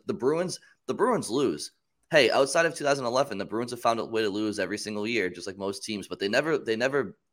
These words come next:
oftentimes beat themselves like that. That was like, that was like when, when, when you hear people say, like, over twenty years, like,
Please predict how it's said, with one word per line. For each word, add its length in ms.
oftentimes 480
beat 220
themselves 420
like 140
that. 240
That 180
was 140
like, 240
that 160
was 160
like 160
when, 140
when, 160
when 200
you 80
hear 140
people 160
say, 260
like, 240
over 160
twenty 320
years, 340
like, 220